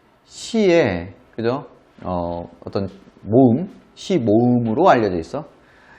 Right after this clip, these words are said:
시 모음을 통해 알려져 있어. 근데 that regularly appear, 어디에서 appear, 등장하는 시 모음에서. In anthologies of Irish verse.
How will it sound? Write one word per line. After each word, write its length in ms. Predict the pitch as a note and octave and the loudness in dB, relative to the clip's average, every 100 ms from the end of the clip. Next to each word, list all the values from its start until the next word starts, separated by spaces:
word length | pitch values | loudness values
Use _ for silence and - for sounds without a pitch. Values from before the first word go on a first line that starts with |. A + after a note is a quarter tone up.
| - | -14
시 200 | - G3+ | 0 4
모음을 380 | C#3 C#3+ C#3+ C#3 | 6 4 2 -2
통해 260 | - A3+ | -2 2
알려져 280 | F3 A2 F#2 | 2 2 -2
있어. 380 | E2 - D3 D#3 _ | -4 -8 -12 -12 _
근데 200 | - G#2 | -10 -4
that 320 | G#2 G2 C3 G#2 | 4 6 4 4
regularly 540 | B2+ D3+ D#3 D3+ D3 | 2 4 4 2 2
appear, 600 | A2 - A2+ F#2+ E2 E2 - _ _ _ _ _ _ _ _ _ - | -2 -2 -2 -2 -4 -10 -18 _ _ _ _ _ _ _ _ _ -8
어디에서 800 | G2+ G2+ A#2 G#2+ E3+ F3 F3+ - | -4 0 0 0 0 0 0 -4
appear, 460 | - - D3 G2 - | -12 -4 -2 -2 -2
등장하는 1120 | C3+ D3+ D3 D3 C#3+ C#3+ C#3+ G3 B3+ B3+ - | -2 -2 2 2 2 -2 0 2 4 2 -4
시 300 | - - F3 | -20 -6 -4
모음에서. 640 | A#2+ G2 G2 E2+ - - - _ _ _ _ - | -2 -2 -4 -6 -10 -16 -20 _ _ _ _ -4
In 340 | D#3 E3+ G#3+ - _ _ _ _ _ - | 0 0 0 -6 _ _ _ _ _ -4
anthologies 800 | D3+ D#3+ G3+ A#3 F#3 A#2+ G#2 - F#3 F#3+ - - | -2 0 0 2 0 0 -4 0 0 0 -6 -6
of 200 | A2+ - | -6 -2
Irish 340 | G#2 B2+ C#3+ - | 0 0 0 -4
verse. 460 | E2+ D2+ - E2+ | -6 -6 -8 -10